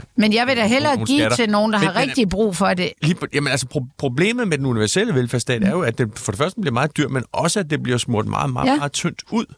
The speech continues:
Speaker 1: Ja.
Speaker 2: Og det er meget svært at koncentrere en indsats der, hvor der virkelig er brug for det,
Speaker 1: Ja.
Speaker 2: øh, når, når man gør det. Men selvfølgelig, altså, det, hvis man ikke gør det universelt, så bliver der også skabt nogle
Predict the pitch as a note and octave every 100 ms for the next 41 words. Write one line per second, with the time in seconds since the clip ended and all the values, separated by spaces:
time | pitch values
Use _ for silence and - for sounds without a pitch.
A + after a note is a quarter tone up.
0 | - - - B3 C#3 D#3 C#3 D3 F#3 -
1 | F3 E3 - C#3 B2+ - F3+ F#3 F#3+ D3
2 | C#3 - C3+ - D3 C#3 A#2 A2 D#3 G3
3 | F3+ B2+ F#3 A#3 - F2+ F2 - - F3
4 | F3 - B2 A#2 A2+ - A2 G#2 A2 G#2+
5 | G2 F#2 - - - C#3 C#3 D#3 - A3+
6 | A#3 - D3+ C3+ C#3 - D#3+ D#3 _ -
7 | D3+ C#3 D3+ - A3+ B3+ F3+ D3+ C3+ C3
8 | D3 - F3+ F#3+ E3+ - E3 E3+ D3